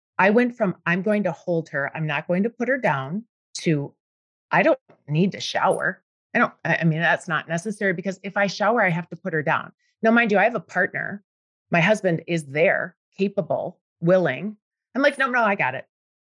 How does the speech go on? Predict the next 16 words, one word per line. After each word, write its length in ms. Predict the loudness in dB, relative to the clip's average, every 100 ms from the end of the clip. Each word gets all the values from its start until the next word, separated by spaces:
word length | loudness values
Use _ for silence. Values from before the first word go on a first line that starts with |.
| _
So 140 | -2
I'm 120 | 2 2
gonna 140 | 0
hold 340 | -4 -4 -4 -2
her. 360 | -2 -2 -8 _ _ _ _ _ 2
I 80 | 2
don't 120 | 2
need 140 | 0
to 60 | -4
shower. 340 | -6 -6 -8 _ -2
I 80 |
don't 180 | 0 0
really 240 | -2 -2 -4
need 200 | -4 -6
to 180 | -6 -6
eat 340 | -6 -12